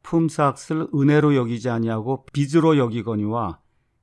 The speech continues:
일을 하지 아니할지라도 경건치 아니한 자, 즉 하나님을 따르지 않는 자를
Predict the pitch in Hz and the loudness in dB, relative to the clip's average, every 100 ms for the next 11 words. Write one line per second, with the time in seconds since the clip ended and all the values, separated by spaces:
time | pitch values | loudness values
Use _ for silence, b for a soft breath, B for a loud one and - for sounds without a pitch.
0 | - 127 147 170 147 147 156 139 135 127 | -6 -2 2 2 0 0 0 2 2 -2
1 | 110 123 113 104 123 85 _ - 123 135 | -4 -6 -4 -4 -6 -8 _ -4 0 2
2 | 143 139 - 123 110 107 101 101 95 73 | 2 0 -2 -4 -2 -4 -4 -6 -8 -10
3 | _ _ _ _ - 135 b b b _ | _ _ _ _ -6 -6 b b b _
4 | - 165 160 156 156 156 151 156 147 139 | -4 2 2 4 4 2 0 0 0 -2
5 | 147 127 123 120 113 113 165 175 | -2 0 0 -2 -4 -4 -4 -6